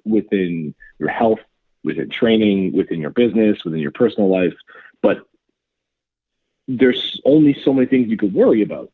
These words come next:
Like, you only focus on one task, do a good job, and then that's it.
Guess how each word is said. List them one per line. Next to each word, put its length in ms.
Like, 140
you 140
only 220
focus 360
on 140
one 140
task, 300
do 120
a 40
good 140
job, 300
and 120
then 80
that's 260
it. 200